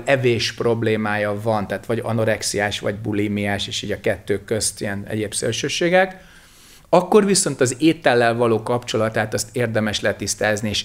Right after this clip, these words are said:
ehhez a szertartás és étkezés eszméletlen.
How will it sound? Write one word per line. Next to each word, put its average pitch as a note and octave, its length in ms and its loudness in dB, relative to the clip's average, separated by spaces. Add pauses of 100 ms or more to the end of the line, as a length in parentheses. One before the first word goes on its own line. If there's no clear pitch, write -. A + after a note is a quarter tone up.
ehhez C#3 360 2
a G#2+ 60 -2
szertartás A2 720 0
és - 220 -6
étkezés G#2+ 800 -4
eszméletlen. F#2+ 1120 -4